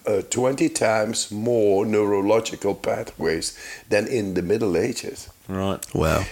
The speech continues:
Speaker 1: Last fifty years, and they take the example,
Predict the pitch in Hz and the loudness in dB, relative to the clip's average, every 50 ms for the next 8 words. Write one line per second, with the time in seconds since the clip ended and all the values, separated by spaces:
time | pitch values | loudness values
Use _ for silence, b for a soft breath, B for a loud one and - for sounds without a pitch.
0 | - - 101 98 104 110 117 120 117 - - - - - 135 131 127 - - - | -6 -4 -2 0 2 4 2 2 0 -2 -6 -8 -4 -2 -2 -2 -2 -4 -8 -12
1 | - - 95 123 135 123 110 98 95 - - - - - 98 98 101 117 117 107 | -10 -6 -2 -2 0 0 0 0 -2 -2 -4 -6 -6 -6 -6 -2 0 0 0 0
2 | - 127 117 107 - - 104 104 90 87 80 - 98 104 104 110 113 - 85 73 | 0 0 -2 -2 -4 -2 0 0 0 0 0 0 0 2 2 0 0 -2 -2 -2
3 | 69 - - | -2 -2 -6